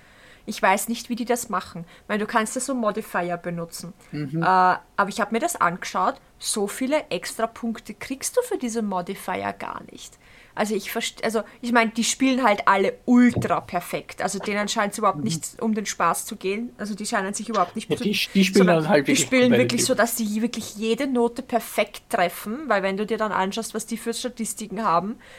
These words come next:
Speaker 1: dann, also Fehltreffer gibt's natürlich gar keine. Im roten Bereich haben sie auch nichts und, weiß ich nicht, achtundneunzig Prozent grüne und dann nur den zwei Prozent gelbe. Und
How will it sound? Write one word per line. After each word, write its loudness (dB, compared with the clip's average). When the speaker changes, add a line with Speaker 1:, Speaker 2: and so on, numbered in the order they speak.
Speaker 1:
dann, 2
also 0
Fehltreffer 0
gibt's -6
natürlich -6
gar 2
keine. -4
Im 4
roten 4
Bereich 2
haben 4
sie -4
auch 0
nichts -4
und, 0
weiß 4
ich -2
nicht, -4
achtundneunzig 2
Prozent 0
grüne 2
und 0
dann 4
nur 4
den 2
zwei 2
Prozent -2
gelbe. 0
Und 2